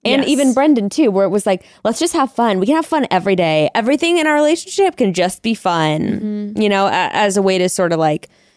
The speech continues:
Speaker 1: try to y-, get someone to stick around, and then being like, "No, but I want an actual emotional connection and
Speaker 2: Mm-hmm.
Speaker 1: relationship with you."
Speaker 2: Yes.
Speaker 1: It's like, you don't have to,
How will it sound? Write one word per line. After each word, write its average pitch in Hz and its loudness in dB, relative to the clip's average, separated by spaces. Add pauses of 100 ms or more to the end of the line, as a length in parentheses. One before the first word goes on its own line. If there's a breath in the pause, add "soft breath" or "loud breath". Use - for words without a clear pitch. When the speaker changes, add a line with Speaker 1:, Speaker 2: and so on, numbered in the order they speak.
(220 soft breath)
Speaker 1:
try 190 0
to 170 0
y-, - -10
get 202 0
someone 185 -2
to 180 -6
stick - -4
around, 165 0
and 165 -2
then 165 -2
being 175 -2
like, 165 -4
"No, 247 2
but 180 0
I 196 0
want 311 2
an 302 0
actual 208 -2
emotional 170 -2
connection 170 -6
and 214 -2
Speaker 2:
Mm-hmm. 214 -6
Speaker 1:
relationship 208 -4
with 180 -10
you." - -12
Speaker 2:
Yes. 233 0
Speaker 1:
It's 220 -6
like, 285 -2 (100)
you 240 -2
don't 349 0
have 359 -2
to, 285 -4